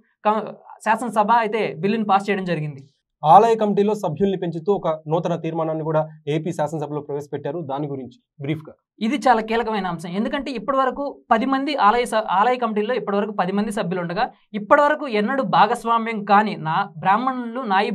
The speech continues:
Speaker 1: బ్రాహ్మణులు ఇక నుంచి భాగస్వామ్యం చేస్తూ ఆలయ అభివృద్ధి కమిటీల్లో వారిని కూడా భాగస్వామ్యం చేస్తూ బిల్లు తీసుకురావడం జరిగింది.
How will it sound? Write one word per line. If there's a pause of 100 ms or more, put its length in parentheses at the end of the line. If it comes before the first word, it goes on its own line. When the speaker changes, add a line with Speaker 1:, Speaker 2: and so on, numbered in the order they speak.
Speaker 1:
బ్రాహ్మణులు
ఇక
నుంచి (120)
భాగస్వామ్యం
చేస్తూ (380)
ఆలయ
అభివృద్ధి
కమిటీల్లో
వారిని
కూడా
భాగస్వామ్యం
చేస్తూ (100)
బిల్లు
తీసుకురావడం
జరిగింది.